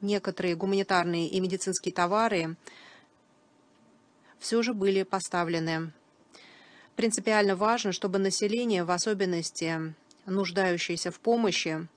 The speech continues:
получило возможность свободно перемещаться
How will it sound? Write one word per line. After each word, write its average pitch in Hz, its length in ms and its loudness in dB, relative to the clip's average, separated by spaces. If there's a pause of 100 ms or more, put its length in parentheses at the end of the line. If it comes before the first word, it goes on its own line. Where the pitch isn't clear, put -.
(360)
получило 208 400 2
возможность 202 540 0
свободно 196 480 0
перемещаться 175 840 -2